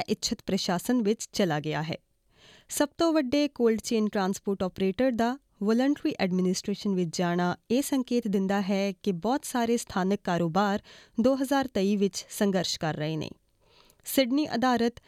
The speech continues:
ਸਕਾਟਸ ਰੈਫਰੀਜਰੇਟਿਡ ਲੌਜਿਸਟਿਕਸ, ਕੋਲਸ, ਵੂਲਵਰਥ, ਐਲ ਡੀ ਅਤੇ ਆਈ ਜੀ ਏ ਸਮੇਤ ਪ੍ਰਮੁੱਖ ਸੁਪਰਮਾਰਕੀਟਾਂ ਲਈ ਮਾਲ ਦਾ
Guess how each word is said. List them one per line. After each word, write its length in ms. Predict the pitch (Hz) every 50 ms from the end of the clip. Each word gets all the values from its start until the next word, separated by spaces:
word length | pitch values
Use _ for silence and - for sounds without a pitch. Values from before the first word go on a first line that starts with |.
| _ - _ _ -
ਸਕਾਟਸ 560 | - - - - 254 254 269 311 302 - -
ਰੈਫਰੀਜਰੇਟਿਡ 880 | 214 214 208 - - 214 214 180 202 196 190 185 180 - 196 190 175 185
ਲੌਜਿਸਟਿਕਸ, 760 | 180 180 170 196 196 190 - - - 269 - - - - - _ _ _ _ _ _ _ _ _ -
ਕੋਲਸ, 540 | - 247 233 233 240 254 262 269 - - - _ _ - 196
ਵੂਲਵਰਥ, 640 | 190 196 226 233 226 214 202 220 220 220 226 - - _ -
ਐਲ 220 | - 214 240 247 226
ਡੀ 260 | 185 208 202 214 214 _ - _ _ - -
ਅਤੇ 180 | - - 226 - - -
ਆਈ 200 | 220 233 240 240
ਜੀ 140 | 220 254 269
ਏ 60 | 285
ਸਮੇਤ 480 | 269 - 233 208 196 196 196 196 - - -
ਪ੍ਰਮੁੱਖ 360 | - 214 214 226 294 330 -
ਸੁਪਰਮਾਰਕੀਟਾਂ 840 | - - 240 220 - 196 190 185 175 170 165 - 185 170 247 277
ਲਈ 280 | 277 226 196 196 208 214 _ - - _ _ -
ਮਾਲ 340 | 202 208 202 208 233 262 269
ਦਾ 280 | 220 214 196 208 220